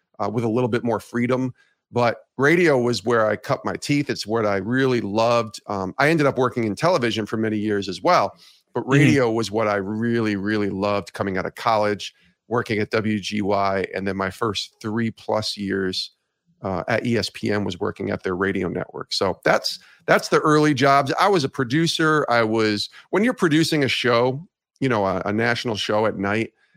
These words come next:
Speaker 1: you know, you're booking guests, you're, you know, sitting in the chair and kinda directing the show, you're
Speaker 2: Mm-hmm.
Speaker 1: cutting, uh, clips to run. You're really doing it all. I have one associate producer that worked with me.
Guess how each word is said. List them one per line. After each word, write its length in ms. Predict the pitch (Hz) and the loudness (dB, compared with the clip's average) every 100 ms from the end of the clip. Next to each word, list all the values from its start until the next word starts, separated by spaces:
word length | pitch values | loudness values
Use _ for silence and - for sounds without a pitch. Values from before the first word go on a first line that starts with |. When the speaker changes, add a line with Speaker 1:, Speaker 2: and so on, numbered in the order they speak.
| _ | _
Speaker 1:
you 100 | - | -4
know, 100 | 117 | -2
you're 280 | 113 131 156 | 0 0 0
booking 520 | 104 - 139 147 131 | -2 -2 0 0 0
guests, 520 | 107 117 120 - - | 2 2 2 -2 -6
you're, 420 | 107 104 101 98 104 _ _ _ | -2 0 0 -2 -6 _ _ _
you 100 | - | -8
know, 80 | 110 | -6
sitting 340 | 101 - 143 147 | -4 -2 0 2
in 100 | 127 | 0
the 60 | |
chair 400 | - - 120 117 | -2 -2 0 0
and 120 | 117 | -2
kinda 180 | 117 117 | -2 -2
directing 580 | 101 104 110 117 - 120 | -2 0 0 0 -2 -4
the 60 | 104 | -4
show, 640 | - 110 107 110 107 107 _ _ _ | -4 -2 0 2 0 -4 _ _ _
you're 160 | 101 107 | -4 0
Speaker 2:
Mm-hmm. 220 | 131 117 117 - | 2 2 -2 -10
Speaker 1:
cutting, 520 | - 135 131 127 123 | -2 2 2 0 -2
uh, 400 | - 92 85 69 71 _ | -4 -4 -4 -4 -8 _
clips 540 | - 143 139 139 - | -6 -2 0 -2 -6
to 120 | - 123 | -4 -2
run. 560 | 120 127 127 127 123 - _ - | 0 2 2 0 -2 -6 _ -4
You're 140 | 156 | 0
really 220 | 240 202 | 4 2
doing 260 | 113 131 120 | 2 2 2
it 80 | 98 | 2
all. 520 | 107 120 117 120 - _ _ | 2 4 2 -2 -8 _ _
I 80 | 113 | -4
have 180 | 127 120 | -2 -2
one 380 | 104 123 131 131 - _ _ | 0 0 2 -2 -6 _ _
associate 440 | - 139 127 139 - | -6 -2 -2 -2 -4
producer 340 | 123 127 131 | -2 -2 -2
that 160 | 107 92 | -2 -2
worked 280 | 113 120 | -2 -2
with 200 | 123 123 | -4 -6
me. 280 | 127 127 120 | -2 -2 -2